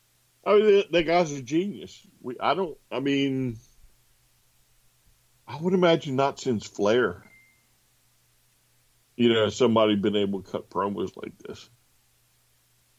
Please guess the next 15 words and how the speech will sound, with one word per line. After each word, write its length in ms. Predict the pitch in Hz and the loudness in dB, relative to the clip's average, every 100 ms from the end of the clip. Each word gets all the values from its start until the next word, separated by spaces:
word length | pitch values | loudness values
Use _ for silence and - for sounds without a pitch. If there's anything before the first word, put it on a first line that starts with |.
| _ _ _ _ _ _ _ _ _ _ _ - | _ _ _ _ _ _ _ _ _ _ _ 0
Like 280 | 110 117 110 | 2 2 0
Flair 520 | - 147 151 170 151 | -2 4 6 6 4
in 160 | 127 | 4
his 160 | 117 98 | 0 -4
prime 560 | - 117 113 120 107 95 | -6 -2 0 0 -2 -6
type, 420 | 85 82 87 - - _ _ _ _ _ _ _ | -10 -10 -10 -16 -20 _ _ _ _ _ _ _
you 120 | 110 | -8
know, 220 | 107 107 107 | -4 -2 0
not, 400 | 110 127 127 113 | 2 0 0 -2
not 220 | 127 160 | -2 0
older 380 | 123 123 117 107 | 2 2 2 0
Flair 360 | - 104 101 101 | -2 -2 0 0
where 140 | 98 | -2
he 140 | 98 | -6
cries, 640 | 90 - 120 104 82 78 - | -12 -4 -2 -2 -4 -10 -16